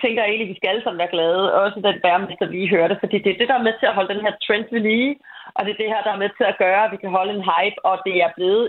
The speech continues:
et landsdækkende fænomen. Så er der noget, der skal hive det i toppen. Øh, det er også det, der gør,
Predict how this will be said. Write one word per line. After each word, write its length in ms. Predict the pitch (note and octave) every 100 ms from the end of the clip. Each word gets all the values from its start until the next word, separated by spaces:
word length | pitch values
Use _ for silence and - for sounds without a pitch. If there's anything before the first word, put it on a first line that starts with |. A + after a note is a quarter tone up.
| F#3
et 80 | E3+
landsdækkende 520 | E3+ - G#3 G3+ F3+ -
fænomen. 360 | E3 F#3 F3 F3 - - -
Så 60 | A#3+
er 60 | G#3
der 120 | A#3+
noget, 120 | G#3+ A3+
der 80 | A3+
skal 140 | G3 -
hive 220 | G#3+ A#3+ A#3+
det 60 | F3+
i 60 | -
toppen. 260 | F#3 G3 C#4+ _ _ _ D3
Øh, 120 | F#3+
det 60 | G3+
er 80 | F3+
også 140 | F3+ A3+
det, 80 | F#3+
der 100 | G3+
gør, 100 | E3+